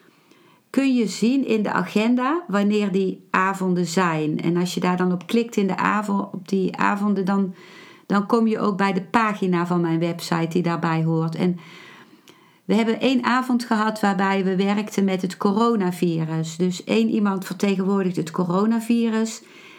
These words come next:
en de ander zichzelf. En wat ik dus keer op keer op keer zag, was dat het coronavirus totaal geen kwade bedoelingen heeft en er ook helemaal niet op uit is om iemand,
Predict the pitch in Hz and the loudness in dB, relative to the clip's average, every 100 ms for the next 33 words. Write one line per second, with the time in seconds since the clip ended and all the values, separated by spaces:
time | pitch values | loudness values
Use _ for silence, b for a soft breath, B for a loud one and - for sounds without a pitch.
0 | B - 220 208 - 214 233 220 202 196 | B -2 0 0 0 2 2 0 -2 -4
1 | - 247 208 170 165 - B B B B | 0 0 2 0 -4 -10 B B B B
2 | B B _ 214 226 240 190 208 - - | B B _ 2 2 0 0 -2 -4 -2
3 | 277 302 302 247 208 - 277 269 - - | 2 2 0 -2 -4 -2 0 0 -2 -2
4 | 254 254 233 208 196 226 196 202 208 - | 0 0 0 0 0 -2 0 -2 0 -2
5 | 208 208 208 - 202 180 226 277 226 185 | -2 -4 -6 -2 0 2 2 2 0 0
6 | 202 196 190 202 - B B B B B | 0 0 0 -4 -6 B B B B B
7 | _ - 220 220 277 294 302 294 262 254 | _ 0 0 0 0 2 0 0 0 0
8 | 247 247 240 220 185 175 269 277 185 170 | 0 0 0 0 -2 0 2 2 0 0
9 | 160 151 156 160 185 196 202 214 175 214 | 0 0 -2 -2 -2 0 0 0 0 2
10 | 262 226 208 202 196 185 - 240 277 247 | 2 2 2 2 2 -2 0 0 2 0
11 | 190 185 180 185 185 226 208 185 185 180 | 0 -2 -2 -2 0 0 2 0 -2 -6